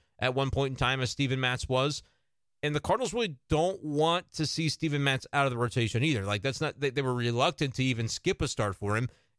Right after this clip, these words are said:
which is why they didn't do it, despite him looking pretty shaky for the majority of those early season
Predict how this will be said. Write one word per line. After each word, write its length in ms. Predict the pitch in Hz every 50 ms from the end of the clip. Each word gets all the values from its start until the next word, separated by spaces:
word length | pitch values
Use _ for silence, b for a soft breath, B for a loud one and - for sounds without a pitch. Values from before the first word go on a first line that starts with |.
| _ _ -
which 220 | 120 143 139 123
is 80 | 120 113
why 160 | 131 151 156
they 100 | 147 139
didn't 220 | 131 139 127 127 123
do 120 | 151 151
it, 80 | 117 -
despite 380 | 123 117 - - 135 127 127 120
him 240 | 123 135 139 131
looking 500 | 120 135 143 143 - 196 185 180 170 156
pretty 260 | - - - 156 180 160
shaky 400 | - - 151 175 170 - 117 101
for 120 | - -
the 80 | 104 113
majority 360 | 113 110 104 127 135 143 139
of 80 | 131 113
those 220 | 123 127 120 -
early 320 | - - 135 131 131 127 110
season 360 | - - 143 135 117 117